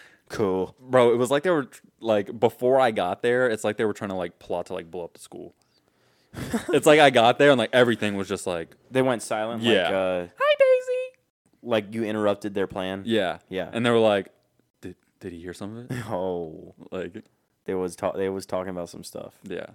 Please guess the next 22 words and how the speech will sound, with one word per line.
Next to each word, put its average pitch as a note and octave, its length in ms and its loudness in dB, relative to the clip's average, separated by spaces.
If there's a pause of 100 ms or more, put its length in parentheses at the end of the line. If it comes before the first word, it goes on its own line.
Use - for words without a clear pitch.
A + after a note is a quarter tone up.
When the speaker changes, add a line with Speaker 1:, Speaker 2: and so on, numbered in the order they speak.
(200)
Speaker 2:
And B2 160 0
they, D3+ 120 8
Speaker 1:
Okay. B2 100 0
Speaker 2:
they D3 100 8
were D3+ 120 6
the A#2+ 100 0
type A2+ 240 0
of F#2 80 -2
kids G2+ 320 -4
to, F#2+ 80 -10
like, F2+ 220 -10
talk F2 160 -14
about F2+ 180 -10
some D#2+ 140 -20
stuff - 200 -20
too. - 200 -18 (100)
Speaker 1:
Yeah. - 280 -16 (280)
Speaker 2:
You F2+ 60 -14
know, E2+ 200 -14
they F#2 100 -8
were F2+ 100 -6
like E2+ 340 -10